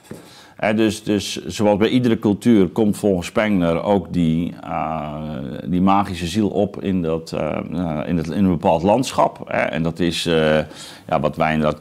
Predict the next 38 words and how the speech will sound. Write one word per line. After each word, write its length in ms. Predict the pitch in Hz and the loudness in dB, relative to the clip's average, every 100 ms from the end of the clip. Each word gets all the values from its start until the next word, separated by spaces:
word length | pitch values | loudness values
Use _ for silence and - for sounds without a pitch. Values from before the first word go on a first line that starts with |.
| - | -8
kle-, 180 | - 98 - | -4 -4 -2
Klein-Azië, 760 | - 92 87 87 92 98 95 92 | 0 2 2 2 2 2 2 -2
Perzië, 680 | - 113 101 92 98 92 | 0 2 2 0 -2 -2
eh, 920 | 92 90 92 - - 78 80 76 69 78 - - - _ | -2 -2 -2 -4 -6 -8 -6 -8 -8 -10 -12 -20 -20 _
eh, 280 | - 71 57 | -6 -4 -4
tot 200 | - 87 | -4 -2
en 60 | 85 | 0
met 140 | 85 | 0
Is-, 260 | - 98 82 | 0 -4 -2
eh, 120 | 71 | -2
het 140 | 98 90 | 0 4
Jodendom 720 | 98 98 101 95 92 92 90 | 4 4 4 4 4 2 2
en 220 | 87 87 | -2 0
Israël, 760 | 92 87 92 87 87 87 85 | 0 2 2 4 4 4 0
eh, 120 | 90 | -2
dat, 180 | 85 85 | 0 0
dat, 240 | 95 95 71 | 2 0 0
dat 220 | 76 107 | 0 0
gebied, 480 | - - 82 143 - - | -2 -2 2 2 -2 -12
hè, 160 | - | -8
dat 220 | 139 - - | -6 -6 -8
is 180 | 90 | -10
de, 160 | - 76 | -10 -8
da-, 120 | - 80 | -6 0
daar 180 | 101 | 0
komt 240 | 98 85 71 | 0 -4 -6
het 120 | 73 | -6
op. 180 | - - - - - - - - - | -8 -8 -16 -20 -20 -18 -18 -20 -6
Ehm, 640 | - 101 98 196 - 98 98 98 - - - - - - | 0 2 4 4 6 4 2 -6 -20 -20 -20 -20 -20 -14
ma-, 240 | - 110 113 | 2 4 6
ma-, 440 | 139 120 104 85 101 | 6 6 4 2 2
maar 400 | 127 123 107 120 | 4 4 4 2
het 320 | 123 101 104 | -2 -6 -4
bijzondere 520 | 101 95 165 170 107 | -2 2 2 4 2
is 340 | 78 82 95 - | 2 2 0 0
dat 200 | 117 101 | -2 0
zij, 480 | - 110 104 104 98 | 0 2 4 2 2
ehm, 580 | 92 90 87 87 87 | 2 0 0 0 0